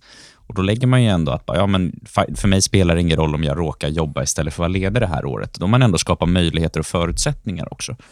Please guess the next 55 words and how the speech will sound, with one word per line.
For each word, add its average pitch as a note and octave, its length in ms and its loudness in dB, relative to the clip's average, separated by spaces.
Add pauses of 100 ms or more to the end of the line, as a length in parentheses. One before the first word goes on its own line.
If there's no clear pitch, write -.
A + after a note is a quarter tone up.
(140)
Men F#2+ 120 0
jag F2+ 80 6
håller G2+ 200 6
med, G2+ 140 4
jag F2+ 160 2
tror G#2 120 4
att - 140 -4 (520)
såna A#2+ 180 4
här B2+ 120 8
typer G2 280 2
av E2+ 60 4
schemaläggningar F2 540 2
bör F2 180 4
vara E2+ 180 2 (160)
på - 80 4
in-, E2+ 220 2
i F2 160 0
en E2 200 2
inkluderande F2 600 2
fas. - 420 -2
Men F2+ 60 0
det F2 60 2
kan G2+ 160 4
vara G2 100 6
jobbigt G2 300 4
med - 100 2
sjuttio - 380 2
anställda, E2+ 520 4
hur F#2 140 4
inkluderar F2+ 500 2
vi G2 80 0
där? A2 220 2
Men G2+ 100 0
då C3 80 2
får D#3 120 -2
man E3 100 0
väl D3+ 80 0
sätta - 280 2
tydliga F2 280 0
regler. B1 300 -4 (600)
"Så - 100 -2
här C#3+ 80 4
gör C#3 120 4
vi C3+ 60 2
det B2 60 6
här A2+ 180 6
året, G2+ 460 0
men, G2 260 2 (320)
och G#2+ 60 0
nästa G#2 300 2
år F#2 180 4
så F2 280 0
får - 180 -2
du D#2+ 140 2
jobba." D#2 340 0